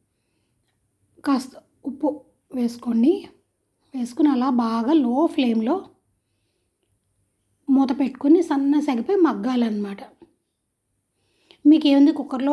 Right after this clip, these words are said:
ఒక రెండు మూడు విజిల్స్ ఇచ్చేసుకున్నా ఉడికిపోయాక తాలింపు పెట్టుకోవడం కూడా చేసుకోవచ్చు. కాకపోతే ఇలా మగ్గుతూ ఉడికిన రుచి వేరుగా ఉంటుందండి. మీకు ఉట్టి నీళ్ళల్లో ఉడికించిన రుచి వేరుగా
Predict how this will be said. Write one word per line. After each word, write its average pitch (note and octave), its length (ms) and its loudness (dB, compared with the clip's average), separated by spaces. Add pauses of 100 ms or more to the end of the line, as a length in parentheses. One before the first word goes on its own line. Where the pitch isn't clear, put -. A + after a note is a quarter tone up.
ఒక C#4+ 100 2
రెండు C4+ 180 2
మూడు C4 120 0
విజిల్స్ C4 360 0
ఇచ్చేసుకున్నా C#4 420 0
ఉడికిపోయాక C#4 720 0
తాలింపు C4+ 300 2
పెట్టుకోవడం C4+ 440 -2
కూడా D#4+ 180 0
చేసుకోవచ్చు. B3+ 520 -4 (720)
కాకపోతే C#4+ 440 0
ఇలా C#4+ 100 4 (140)
మగ్గుతూ C#4+ 400 0 (380)
ఉడికిన C#4+ 360 2
రుచి C4+ 360 0
వేరుగా C4+ 340 2 (100)
ఉంటుందండి. A3+ 560 0 (2250)
మీకు C#4+ 260 -2 (300)
ఉట్టి A#3+ 160 4
నీళ్ళల్లో D4 520 4
ఉడికించిన C4+ 500 0
రుచి B3+ 240 -2
వేరుగా A#3 300 -2